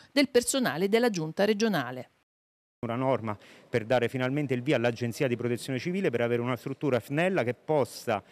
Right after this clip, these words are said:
Speaker 2: rispondere a queste emergenze in modo puntuale,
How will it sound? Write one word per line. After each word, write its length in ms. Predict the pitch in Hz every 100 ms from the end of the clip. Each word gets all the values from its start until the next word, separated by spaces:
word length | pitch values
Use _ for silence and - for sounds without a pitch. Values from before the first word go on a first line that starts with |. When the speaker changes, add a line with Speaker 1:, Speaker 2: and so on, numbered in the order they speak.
| - -
Speaker 2:
rispondere 640 | 120 135 - 175 190 165 123
a 60 |
queste 280 | - 143 -
emergenze 540 | 147 143 160 170 127
in 240 | 120 127 131
modo 260 | 127 127
puntuale, 640 | 120 139 147 135 131 160